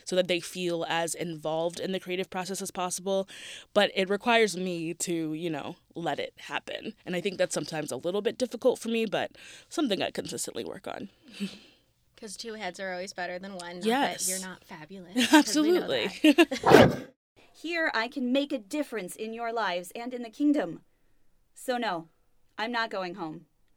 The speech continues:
Speaker 3: Now get this straight, Your Majesty. No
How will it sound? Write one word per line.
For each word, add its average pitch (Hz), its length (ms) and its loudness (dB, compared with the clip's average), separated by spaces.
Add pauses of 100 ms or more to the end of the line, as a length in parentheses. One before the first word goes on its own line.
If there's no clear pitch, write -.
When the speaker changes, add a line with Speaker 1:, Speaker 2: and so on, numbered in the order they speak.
(800)
Speaker 3:
Now 165 200 -16
get 285 280 0
this 247 180 0
straight, - 480 -6
Your 180 120 -8
Majesty. 160 640 -8 (600)
No 240 1000 6